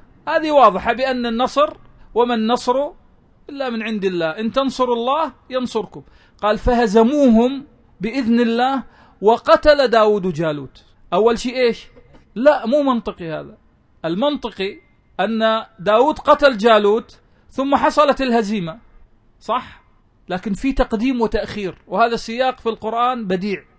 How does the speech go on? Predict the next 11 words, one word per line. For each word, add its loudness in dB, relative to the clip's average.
حتى -2
يشير -4
لأمر 0
مهم 0
جدا، -10
حتى -4
لا 4
تتعلق 0
النفوس -2
والقلوب -2
بالأسباب، -2